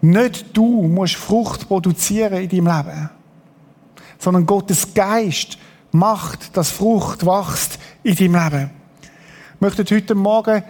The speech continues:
wie zwei Sichtweisen haben auf das. Das eine ist heute Morgen, dass wir, dass wir lernen, aus was besteht die Frucht, so die verschiedenen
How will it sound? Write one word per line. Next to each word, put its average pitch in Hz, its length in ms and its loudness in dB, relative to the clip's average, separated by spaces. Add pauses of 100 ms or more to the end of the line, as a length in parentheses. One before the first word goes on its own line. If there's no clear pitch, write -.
(320)
wie 202 140 2
zwei 202 360 0
Sichtweisen 214 760 0
haben 180 200 2
auf 175 140 -6
das. 151 280 -2
Das 190 100 -2
eine 247 320 -2
ist 202 100 -4
heute 208 220 -2
Morgen, 202 380 0 (320)
dass 180 180 -2
wir, 190 180 2 (680)
dass 175 160 -4
wir 180 160 2
lernen, 214 400 2 (100)
aus 233 220 -2
was 190 200 0
besteht 190 540 0
die 190 100 0
Frucht, - 400 -2
so 180 60 -2
die 170 140 0
verschiedenen 190 560 2